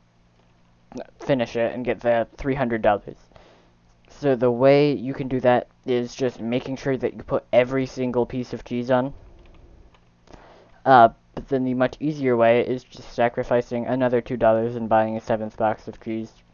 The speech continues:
That basically guarantees it. And if, but if you're really, really paranoid about it,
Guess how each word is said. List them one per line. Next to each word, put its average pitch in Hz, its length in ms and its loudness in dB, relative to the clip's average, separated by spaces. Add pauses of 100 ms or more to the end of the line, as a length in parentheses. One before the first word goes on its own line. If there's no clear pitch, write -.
(960)
That 120 320 4 (220)
basically 123 540 -2
guarantees 117 560 -2
it. 120 140 -6 (480)
And 135 200 0
if, - 220 -2
but 131 140 0
if 135 180 -2
you're 135 120 0
really, 135 360 0
really 123 320 0
paranoid 120 480 2
about 110 240 2
it, 113 140 -2